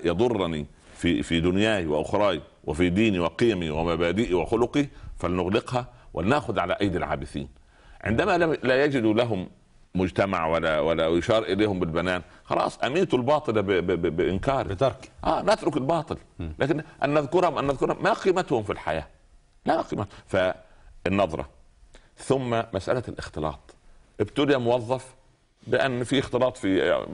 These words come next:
Speaker 1: في أخوات له أو ز-، كما يقولون أو زميلات له في العمل، يتعامل معها في حدود الضرورة القصوى، لكن لا نتساهل ولا ن-، يعني نتواد ونسأل عن الصغير
Speaker 2: تغضب
Speaker 1: والكبير.
Speaker 2: وتقول: "ليس مودرن، ليس متحضرا،
Speaker 1: فلتغضب، فلتغضب، فلتغضب.
Speaker 2: ليس كذا، ليس
Speaker 1: لتضرب
Speaker 2: كذا."
Speaker 1: رأسها في، في، في، في، في إيه؟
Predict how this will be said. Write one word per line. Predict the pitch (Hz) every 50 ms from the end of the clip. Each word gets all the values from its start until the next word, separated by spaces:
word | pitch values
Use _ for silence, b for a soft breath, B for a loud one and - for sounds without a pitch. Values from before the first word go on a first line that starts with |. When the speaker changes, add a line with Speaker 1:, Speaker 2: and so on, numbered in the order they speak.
| 95 -
Speaker 1:
في | - 143 147 - - -
أخوات | - - 127 127 139 131 - -
له | 101 82
أو | 90 98
ز-، | 87 101 - - 95 95
كما | 78 - 95 90 95
يقولون | 87 - - 95 101 110 - -
أو | 87 90
زميلات | 85 80 90 90 92 101 113 117 113 -
له | 90 95 90
في | - -
العمل، | 65 67 78 76 69 71 - - _ - b b b b b b b b b b b b b b
يتعامل | - 78 95 101 135 156 143
معها | 143 143 143 143
في | - 127 110
حدود | - 120 117 127 135 123
الضرورة | 117 95 85 104 107 120 127 113
القصوى، | 98 85 - - 104 92 - 71 60 - - - _ _ _ - - _ _ _ _ _ _ _ _ _ _ _ _ _ _ -
لكن | 90 82 - 95 92
لا | 90 92 90
نتساهل | 90 87 - 78 - - 92 101 110 104 104 101
ولا | 104 95 87 87 85 80 80
ن-، | 82 82 78 78 76 76 B B B B
يعني | - 73 76 80 82 78
نتواد | 78 78 78 - 73 78 87 101 110 107 95 90
ونسأل | 95 92 90 90 87 95 98 73 76 -
عن | 78 73 78 80
الصغير | - - - 65 67 82 101 110 110
Speaker 2:
تغضب | 98 82 -
Speaker 1:
والكبير. | 170 180 170 - -
Speaker 2:
وتقول: | - - 196 139 - - 147 139
"ليس | 135 139 139 123 - -
مودرن، | 117 104 104 107 117 120 107 117 117 98 101
ليس | 101 107 117 110 -
متحضرا، | 107 95 95 85 - - - 87
Speaker 1:
فلتغضب، | 82 - 98 113 113 113 110 110 -
فلتغضب، | - - - - - 98 78 -
فلتغضب. | - - 110 - - - 95
Speaker 2:
ليس | 104 - - 107
كذا، | - - 117 113 104 104 98
ليس | 127
Speaker 1:
لتضرب | - - 147 131 120 110
Speaker 2:
كذا." | 104 104
Speaker 1:
رأسها | - - - 135 117 104 95
في، | - - 90 87
في، | - - 82 80
في، | - - - - 85 78
في، | - - 78 78
في | 80 82 76
إيه؟ | 69 76 92 98 101 -